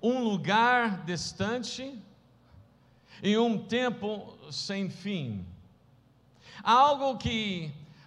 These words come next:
podemos pensar mais tarde, nós podemos adiar, porque afinal das contas, nós estamos vivendo no presente. E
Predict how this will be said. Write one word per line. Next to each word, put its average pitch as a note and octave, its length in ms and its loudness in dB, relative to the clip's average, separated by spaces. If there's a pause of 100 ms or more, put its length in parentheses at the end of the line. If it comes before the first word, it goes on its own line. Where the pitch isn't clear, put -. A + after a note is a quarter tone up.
(120)
podemos A3 640 2
pensar A3 1120 -2
mais G#3 520 0
tarde, C#3+ 720 0 (1040)
nós G3+ 160 -4
podemos G3 440 -2
adiar, E3 920 -2
porque G3 260 -2
afinal F#3 380 0
das D#3+ 180 -6
contas, F3+ 640 -2 (280)
nós F#3 160 -2
estamos F#3+ 260 0
vivendo D#3+ 480 0 (160)
no D3+ 100 -4
presente. D3 960 -2 (1000)
E D#3 420 -4